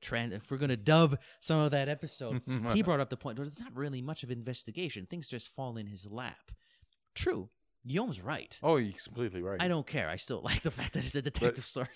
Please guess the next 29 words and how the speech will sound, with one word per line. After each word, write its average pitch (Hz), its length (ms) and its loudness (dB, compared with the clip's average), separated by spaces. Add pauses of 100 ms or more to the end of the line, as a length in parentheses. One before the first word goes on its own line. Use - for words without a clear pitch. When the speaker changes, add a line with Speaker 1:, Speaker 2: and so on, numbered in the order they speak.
Speaker 2:
i-, 131 40 0
i-, 127 100 -2
it's 127 360 2
a 160 80 4
trope 165 460 0
from 110 160 -2
the 110 60 0
Bond 113 340 2
movies. 98 600 -2 (360)
Plot 135 500 4
A 123 300 6 (300)
merge 117 640 4
into 113 340 2
plot 104 320 4
B 107 180 4
all 95 240 2
the 98 120 -2
time. 107 420 0
Sometimes 117 560 0 (320)
it 104 240 2 (320)
works 110 520 4 (420)
naturally, 110 880 0
and 107 160 0
Speaker 1:
Mm. 104 40 -8
Speaker 2:
sometimes 117 600 -2
it's 104 240 -4
a 104 40 -12
little 110 100 -2
bit 110 180 0